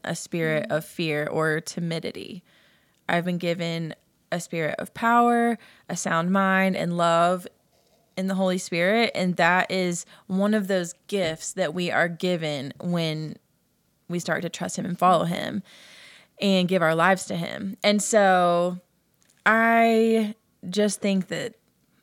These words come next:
Speaker 1: this verse with Martha and Mary, and then just all throughout Scripture where we see people who are struggling with fear or struggling with an inability
Speaker 2: Right.
Speaker 1: to feel confident obeying or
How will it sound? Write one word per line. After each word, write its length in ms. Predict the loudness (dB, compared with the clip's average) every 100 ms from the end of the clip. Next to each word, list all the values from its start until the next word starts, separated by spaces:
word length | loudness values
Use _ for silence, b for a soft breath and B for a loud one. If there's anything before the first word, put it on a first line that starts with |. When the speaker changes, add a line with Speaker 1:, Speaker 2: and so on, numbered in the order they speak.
| _
Speaker 1:
this 180 | -2 0
verse 460 | 2 4 2 -2 -4
with 280 | -2 -2
Martha 300 | 2 2 2
and 140 | 0 0
Mary, 400 | 2 2 2 0
and 200 | -2 -2
then 380 | -2 -2 -4 -8 b b b b b b b b _
just 140 | -12 0
all 200 | 2 4
throughout 300 | 4 4 4
Scripture 380 | 2 0 2 2
where 120 | 4
we 80 | 2
see 280 | -2 -2 -2
people 400 | -2 -4 -2 -2
who 220 | 0 2
are 360 | 4 4 2
struggling 380 | 0 2 4 4
with 140 | 2 0
fear 360 | 0 0 0
or 60 | -2
struggling 460 | 0 0 2 2
with 300 | 2 2 0
an 160 | -2 -4
inability 920 | 0 0 2 2 2 0 -4 -4 -8
Speaker 2:
Right. 400 | -10 -10 -12 -14 -8
Speaker 1:
to 380 | -2 0 0 -2
feel 180 | -2
confident 800 | -4 -2 -2 -2 0 0 2 0 0
obeying 760 | 0 2 2 2 2 4 4 2 B B B B
or 640 | 4 6 6 6 4 2 0